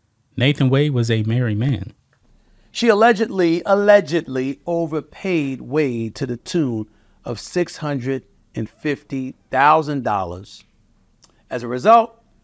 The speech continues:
Speaker 2: Trump's attorneys are trying to have Willis, Wade, and the entire case against them dismissed.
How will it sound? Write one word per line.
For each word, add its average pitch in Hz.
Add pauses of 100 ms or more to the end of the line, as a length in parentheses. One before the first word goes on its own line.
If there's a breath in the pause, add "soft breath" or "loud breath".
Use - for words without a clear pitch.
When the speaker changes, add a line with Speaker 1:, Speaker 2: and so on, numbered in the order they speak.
(100)
Speaker 2:
Trump's -
attorneys 170
are 143
trying 151
to 135
have 156
Willis, 190
Wade, 170
and 160
the 151
entire 196
case 185
against 156
them 151
dismissed. -